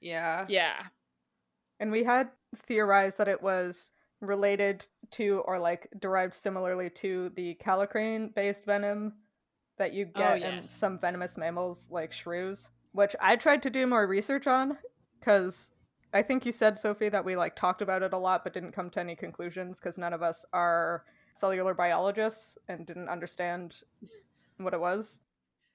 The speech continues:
Speaker 2: Yeah. Also, the paper had, you'd found the paper, like, an hour before we recorded. <laughs>
Speaker 3: Yeah, so that, that paper is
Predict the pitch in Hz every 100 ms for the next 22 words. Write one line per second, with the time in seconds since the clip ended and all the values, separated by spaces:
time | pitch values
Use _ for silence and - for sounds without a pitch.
0 | _ - 233 220 208 185 - _ _ -
1 | 226 233 254 208 214 208 220 202 175 185
2 | 180 160 - 180 180 170 165 160 160 151
3 | 151 160 151 165 175 170 170 170 - 156
4 | 131 139 - - 123 - 214 - 214 214
5 | 190 233 - 220 208 170 - 269 254 -
6 | 254 254 285 311 311 302 220 214